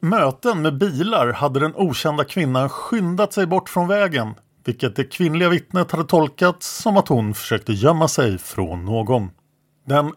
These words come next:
lokala polisen läser artikeln i Nya Norrland och informerar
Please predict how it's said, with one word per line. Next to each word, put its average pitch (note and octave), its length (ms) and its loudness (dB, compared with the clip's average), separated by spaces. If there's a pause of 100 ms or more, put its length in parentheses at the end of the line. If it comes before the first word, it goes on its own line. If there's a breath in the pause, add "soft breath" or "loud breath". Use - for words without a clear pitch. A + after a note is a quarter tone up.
lokala G3 420 2
polisen F3 640 0
läser A#2 340 2
artikeln C3 600 -4
i D3 40 -2
Nya D3+ 220 0
Norrland D#3+ 520 2
och - 200 0
informerar C3 720 0